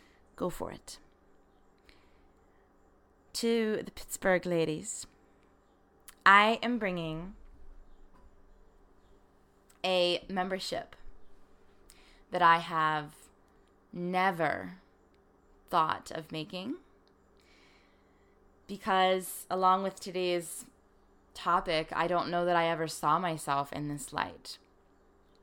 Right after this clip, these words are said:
I'm going to be launching next week Femme Pittsburgh. Femme Pittsburgh is Feminine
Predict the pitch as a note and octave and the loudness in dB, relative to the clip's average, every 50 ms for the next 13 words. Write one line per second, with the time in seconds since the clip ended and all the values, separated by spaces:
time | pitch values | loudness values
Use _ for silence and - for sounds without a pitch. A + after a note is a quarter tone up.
0 | _ - - - - _ _ _ _ - _ _ _ _ _ _ _ _ _ _ | _ -20 -20 -20 -20 _ _ _ _ -20 _ _ _ _ _ _ _ _ _ _
1 | _ - - - F#3+ F#3+ G3 G#3 F#3+ F#3+ F#3 F#3+ F#3+ - - A3+ G#3+ G#3 E3+ G3+ | _ -18 -10 -6 -4 -4 -2 0 0 2 2 0 0 -4 -4 -4 -4 -4 -4 -6
2 | F#3 F#3 F3+ F3 F3 - - - - - - - - - - - - - - - | -6 -4 -4 -4 -4 -6 -8 -14 -20 -20 -20 -20 -20 -20 -20 -20 -20 -18 -12 -8
3 | F#3+ F#3 F#3 F3+ F3+ F#3+ G3+ A3+ - - F#3+ E3 D#3 D3+ D3+ E3+ G3 A#3 - - | 0 6 8 8 8 8 6 2 0 2 2 2 2 0 -2 -6 -10 -12 -14 -18
4 | _ _ _ _ _ _ _ - G3 G3+ F#3+ F3 F3+ G3 - - - - - - | _ _ _ _ _ _ _ -6 -2 2 2 4 2 2 -2 -8 -10 -10 -10 -10
5 | C4 G3 F3 E3+ E3 F3+ A#3+ - - - - - _ _ _ - _ _ _ _ | -10 -10 -8 -6 -6 -6 -8 -12 -18 -20 -20 -20 _ _ _ -20 _ _ _ _
6 | _ _ _ _ _ _ _ _ _ _ _ _ _ _ _ _ _ _ _ _ | _ _ _ _ _ _ _ _ _ _ _ _ _ _ _ _ _ _ _ _
7 | _ _ _ _ _ _ _ _ _ _ - - - - A3 F#3 F3 E3+ E3+ E3+ | _ _ _ _ _ _ _ _ _ _ -18 -12 -4 0 2 4 4 4 2 0
8 | E3+ F#3 G3 - - - - - - - - - - - - - - - F3 - | -2 -4 -6 -10 -16 -20 -20 -20 -20 -20 -20 -20 -20 -20 -20 -20 -12 -10 -10 -10
9 | - - - - - - - - - _ _ _ _ _ _ _ _ _ _ _ | -10 -12 -16 -16 -18 -20 -20 -20 -20 _ _ _ _ _ _ _ _ _ _ _
10 | _ _ _ _ _ _ _ _ _ _ _ _ _ _ _ _ _ _ _ _ | _ _ _ _ _ _ _ _ _ _ _ _ _ _ _ _ _ _ _ _
11 | - - - A3 F#3+ F#3+ G#3 A3+ A3+ A#3 G#3+ E3+ - - - E3 D3+ D3 D3 E3 | -8 0 2 4 4 4 2 0 -2 -4 -6 -6 -8 -6 -4 -4 -2 -2 -4 -6
12 | E3 - - - _ _ _ _ _ _ _ _ _ _ _ _ _ _ _ _ | -8 -12 -18 -20 _ _ _ _ _ _ _ _ _ _ _ _ _ _ _ _
13 | - E3+ E3 D#3+ D#3 - - - F#3 F3+ F3+ F#3 F#3+ G3 G3+ G3+ G3+ G#3+ A3 A#3+ | -4 -4 -2 -2 -4 -6 -2 0 0 0 0 0 -2 -2 -4 -4 -6 -8 -10 -12